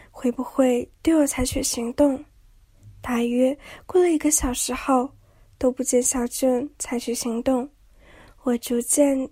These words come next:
就要进入梦乡了。就在此时，小俊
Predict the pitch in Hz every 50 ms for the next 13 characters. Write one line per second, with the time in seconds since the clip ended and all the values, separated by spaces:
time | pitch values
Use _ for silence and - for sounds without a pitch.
0 | _ - - - 254 240 240 233 - - 254 247 240 247 254 262 254 254 254 -
1 | - 277 269 285 302 302 277 254 277 294 _ _ _ _ _ _ _ _ - -
2 | - - - - _ - - - - 403 370 339 311 294 - - 247 247 - -
3 | - 240 226 233 269 285 _ - _ _ - - - - - - - 262 240 247
4 | - - - 294 285 277 269 294